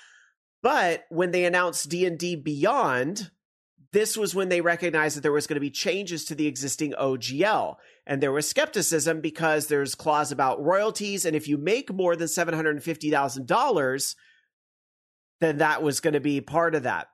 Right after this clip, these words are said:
But then there was another article that came out on January fifth that apparently the O G L one point one was almost ten times the original document in size, and that it completely voided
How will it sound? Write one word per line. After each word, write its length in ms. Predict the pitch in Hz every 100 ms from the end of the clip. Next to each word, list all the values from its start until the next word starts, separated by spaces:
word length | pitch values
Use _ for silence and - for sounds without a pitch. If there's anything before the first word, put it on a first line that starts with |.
| -
But 260 | 147 -
then 540 | 277 311 190 160 302 - _ _ _ _ _ _ _ _
there 120 | 160
was 200 | 151 156
another 300 | 165 214 294
article 380 | 214 180 165 165
that 80 | 165
came 200 | 165 165
out 160 | 156 156
on 120 | 147
January 480 | 175 160 151 139 139
fifth 500 | - 262 170 170 - _ _ _ 170
that 220 | 170 170
apparently 480 | 175 220 320 285 254
the 160 | 208 -
O 180 | 202 233
G 220 | 226 220
L 120 | 196
one 240 | 180 208 226
point 320 | 214 214 160
one 420 | 175 196 151 143
was 160 | 151 160
almost 380 | 156 170 165
ten 320 | - 233 339 349
times 400 | 240 226 226 196
the 120 | 185
original 360 | 202 190 190
document 500 | 170 175 175 175 160
in 80 | 151
size, 680 | 147 208 202 139 113 131 - _ - _ -
and 140 | 175
that 120 | 196
it 160 | 202 202
completely 640 | 208 - 277 277 233 233
voided 880 | 175 139 160 302 339 202 135 143 202